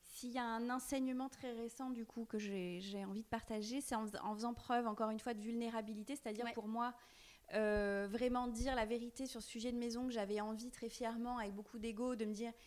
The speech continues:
Speaker 1: Je vais me débrouiller toute seule comme une grande vis-à-vis de mes parents, vis-à-vis de ma
Speaker 2: Mhm.
Speaker 1: clientèle, euh, des réseaux sociaux, et cetera. » À partir du moment où j'ai baissé les armes, comme je l'ai fait à l'époque pour le burn-out,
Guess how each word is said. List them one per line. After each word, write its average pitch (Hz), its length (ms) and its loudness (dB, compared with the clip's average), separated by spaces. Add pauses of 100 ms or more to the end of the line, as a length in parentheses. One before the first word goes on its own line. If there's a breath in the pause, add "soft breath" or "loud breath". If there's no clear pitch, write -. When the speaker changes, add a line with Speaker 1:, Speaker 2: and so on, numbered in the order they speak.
(300 loud breath)
Speaker 1:
Je 196 180 -2
vais 254 100 2
me 254 120 2
débrouiller 240 420 0
toute 233 160 -10
seule 220 200 0
comme 220 180 0
une 220 160 0
grande 233 360 2
vis-à-vis 208 320 0
de 214 60 0
mes 220 120 0
parents, 226 400 0
vis-à-vis 214 500 0
de 208 120 -4
ma 190 140 -4
Speaker 2:
Mhm. 254 80 -6
Speaker 1:
clientèle, 226 840 0 (420 loud breath)
euh, 180 520 2
des 196 120 2
réseaux 240 280 0
sociaux, 240 320 -4
et 233 40 -2
cetera. » 220 540 -4 (460 loud breath)
À 220 80 4
partir 247 300 6
du 277 60 4
moment 277 260 6
où 277 60 4
j'ai 220 160 0
baissé 254 320 0
les 262 180 2
armes, 254 300 2
comme 285 200 2
je 254 120 -2
l'ai 240 80 2
fait 240 160 -2
à - 40 0
l'époque 226 300 -2
pour 220 100 -2
le 214 60 -2
burn-out, 226 580 0